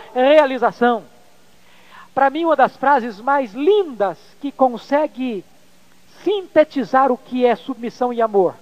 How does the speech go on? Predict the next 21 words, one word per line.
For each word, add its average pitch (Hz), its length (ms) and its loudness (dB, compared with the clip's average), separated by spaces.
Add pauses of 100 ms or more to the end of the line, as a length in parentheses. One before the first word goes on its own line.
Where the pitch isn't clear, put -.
(1400)
foi, 240 600 6 (1200)
é, 226 720 2 (1500)
lapidada 277 920 2 (120)
pelo 247 200 0
doutor 247 300 4
John 247 160 2
Stott, 254 520 2
que 254 260 -6
é 254 60 0
um, 254 140 -4
um 247 200 -6
homem 254 260 0
de 214 80 -14
uma 233 140 2
mente 240 520 -6 (320)
profundamente 277 1300 4 (600)
analítica 254 920 4 (320)
e 240 100 -6
que 294 140 -2
é 269 60 2
capaz 269 480 0